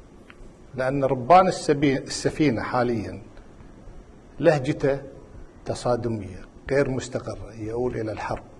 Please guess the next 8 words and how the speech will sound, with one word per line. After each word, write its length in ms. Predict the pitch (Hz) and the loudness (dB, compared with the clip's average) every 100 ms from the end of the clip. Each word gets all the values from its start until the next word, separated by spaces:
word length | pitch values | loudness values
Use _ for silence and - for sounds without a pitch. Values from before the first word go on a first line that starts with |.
| - - | -16 -4
وهذا 300 | 113 156 147 | 4 4 4
المصيبة. 560 | 143 - 147 90 - - - - - - - - - - - | 0 0 0 0 -4 -12 -14 -18 -20 -20 -20 -20 -20 -18 -12
يعني 420 | - 110 117 110 | -8 -6 -6 -8
أنا 180 | 110 107 | -6 -6
بسمع 380 | 110 - - 107 | -6 -6 -8 -6
أن 220 | 110 107 | -4 2
دائما 560 | 139 139 127 120 127 123 - - - - - | 2 4 2 0 -2 -6 -16 -20 -18 -14 -10
الدبلوماسية 1000 | 104 127 127 139 139 - 143 123 143 | -6 -4 0 4 4 4 2 2 2